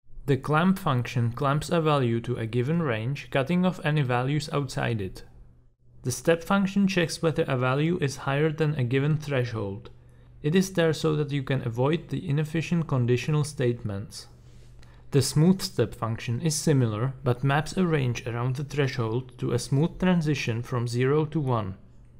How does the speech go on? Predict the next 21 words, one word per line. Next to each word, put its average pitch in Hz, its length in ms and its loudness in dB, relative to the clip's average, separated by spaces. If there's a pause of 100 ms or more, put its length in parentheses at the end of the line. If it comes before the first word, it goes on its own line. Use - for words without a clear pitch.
(1300)
The 131 100 2
mix 156 320 4
function 120 640 0
is 120 140 -4
an 120 200 -4
elegant 151 500 2
way 123 180 4
to 120 140 -6
write 120 320 0
a 120 80 0
weighted 127 480 0
average 147 440 -2
of - 180 -6
two 139 160 2
values. 123 640 -2 (380)
It 139 120 4
is 131 220 0
ideal 120 400 2
for 123 240 0
color 135 320 4
gradients. 110 840 -2